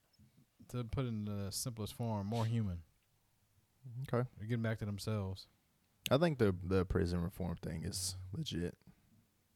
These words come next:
Speaker 2: in terms
Speaker 1: Yeah.
Speaker 2: of what she's doing.
Speaker 1: 'Cause
Speaker 2: I
Speaker 1: they
Speaker 2: still don't
Speaker 1: people
Speaker 2: have any type of handle on what the heck Kanye's doing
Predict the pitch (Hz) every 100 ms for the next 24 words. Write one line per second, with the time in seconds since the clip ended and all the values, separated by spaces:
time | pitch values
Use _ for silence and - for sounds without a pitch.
0 | _ - - 107 90 87 90 80 92 90
1 | 92 - - 107 143 180 135 110 98 90
2 | 92 92 87 90 98 90 82 85 87 87
3 | 82 85 - 80 82 - 143 - 87 92